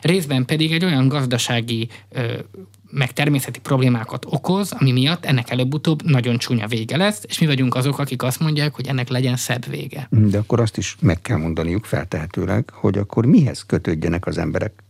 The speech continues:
Speaker 2: ha nem a fogyasztói csoportokhoz, nem a státusz szimbólumokhoz, nem a karóra márkájához, nem az autó márkájához.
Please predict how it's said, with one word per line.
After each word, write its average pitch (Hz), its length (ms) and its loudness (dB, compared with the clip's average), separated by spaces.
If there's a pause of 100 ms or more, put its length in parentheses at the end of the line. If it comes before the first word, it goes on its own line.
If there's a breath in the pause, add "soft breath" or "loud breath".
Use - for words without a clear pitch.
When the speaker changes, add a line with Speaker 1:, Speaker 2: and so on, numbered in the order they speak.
Speaker 2:
ha - 140 -2
nem 92 140 6
a 85 60 0
fogyasztói 92 540 -4
csoportokhoz, 104 720 -4
nem 87 200 2
a 90 40 -2
státusz - 680 -4
szimbólumokhoz, 76 840 -6
nem 87 140 -2
a - 100 -4
karóra 85 440 0
márkájához, 90 800 -4
nem 90 140 -2
az - 160 -10
autó 90 380 -2
márkájához. 80 680 -6